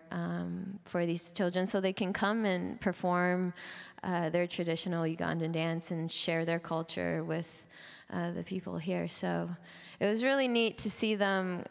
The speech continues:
uh, come here and share their dance with us, and, and, uh, and, and I feel like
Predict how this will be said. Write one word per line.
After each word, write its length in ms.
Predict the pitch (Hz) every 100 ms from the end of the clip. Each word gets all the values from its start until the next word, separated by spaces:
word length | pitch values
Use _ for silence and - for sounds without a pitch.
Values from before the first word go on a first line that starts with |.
| -
uh, 280 | 190 180 160
come 240 | - 202 196
here 400 | 196 185 190 202
and 240 | 190 175
share 280 | - 185 180
their 140 | 175
dance 340 | 170 175 170 -
with 140 | 180
us, 360 | 175 175 170 -
and, 300 | 170 170 -
and, 440 | 170 165 170 170
uh, 240 | 170 165 170 165 - - - - - _ -
and, 500 | 180 170 175 - - - _ _ _ _ _ _
and 120 | 185 180
I 120 | 175
feel 220 | 202 190
like 480 | 180 170 170 -